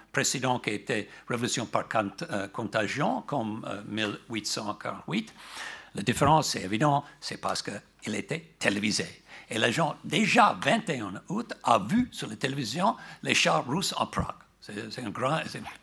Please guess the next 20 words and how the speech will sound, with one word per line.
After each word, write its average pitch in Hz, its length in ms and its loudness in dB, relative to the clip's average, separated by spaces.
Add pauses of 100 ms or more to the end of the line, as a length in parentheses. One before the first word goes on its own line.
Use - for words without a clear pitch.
différence 180 380 6
parce - 180 -2
que - 80 -4
c'était - 320 2
pas 214 420 6
seulement 160 340 -4 (100)
parallèle, 131 580 2 (340)
et - 40 -6
c'était 110 240 -2
pas 143 200 4
un 113 80 0
contagion, 113 800 -4 (400)
euh, 98 360 -2
à 113 40 -4
travers 101 340 -2
l'éther, 147 720 0
mais 107 240 -2
c'était 135 340 -2
une 113 100 2
chose, - 280 -2